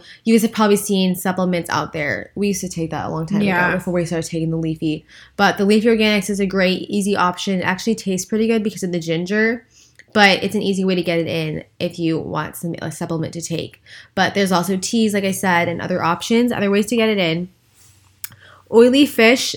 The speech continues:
Speaker 1: um, I'll be honest, we don't really eat seafood that much anymore, but if you do, this is a great way to get it in. Um, salmon, tuna, and other oily fish, they're a rich source of omega-three fatty acids,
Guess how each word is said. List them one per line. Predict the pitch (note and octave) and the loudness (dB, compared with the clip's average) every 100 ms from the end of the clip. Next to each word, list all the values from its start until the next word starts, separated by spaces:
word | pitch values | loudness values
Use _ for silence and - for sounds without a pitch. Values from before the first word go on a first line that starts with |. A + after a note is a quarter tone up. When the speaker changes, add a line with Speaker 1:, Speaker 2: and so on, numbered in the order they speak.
| - | -4
Speaker 1:
um, | G3+ F#3+ F#3 | 0 0 0
I'll | G#3 | 0
be | A3+ | 2
honest, | G3 G#3+ G#3+ G#3 | 4 4 0 0
we | G3+ | 0
don't | A3 A#3 | 2 2
really | A#3 A#3 | 2 0
eat | - G#3+ A3 - - | 2 2 0 -4 -8
seafood | - A#3 B3 | -2 0 0
that | B3 A#3+ | 0 0
much | B3+ B3 | -2 0
anymore, | C4 B3+ B3+ B3+ | 0 2 2 0
but | B3 F#3+ F3+ - - - - | 2 2 0 -4 -20 -12 -4
if | G#3+ | 2
you | A#3 | 2
do, | F#3+ G#3+ G#3 | 4 4 6
this | A3 G#3+ | 4 2
is | A3 | 0
a | G#3+ | 0
great | G#3 G3+ | 2 0
way | G3+ G3+ | 2 2
to | |
get | G3+ G3 | 2 0
it | G3 | 0
in. | G3 F#3+ F#3+ G3 _ _ - | 2 2 2 -2 _ _ 0
Um, | F#3+ F#3 F3+ | 4 4 2
salmon, | - A#3 A3+ A3+ A3 A3 | 0 2 4 4 4 2
tuna, | - A3 G#3+ G3+ G3 | 2 4 4 6 6
and | G3 | 4
other | G3+ F#3+ G3+ | 0 0 0
oily | G3 G3+ G3+ | 2 2 2
fish, | G3 F#3+ G3 - | 2 2 0 -4
they're | F#3+ F3 | -4 -2
a | |
rich | F#3+ F#3+ | 0 0
source | F#3+ G3+ G3 F#3+ | -2 0 0 0
of | F#3 | 0
omega-three | F#3 F3+ F3+ G3+ G#3+ A3+ A3 | 2 2 -2 -2 2 2 2
fatty | F#3+ F3+ F3 | 2 2 4
acids, | F#3 G3 - C#4+ D4+ D4 - | 4 4 4 4 4 0 -8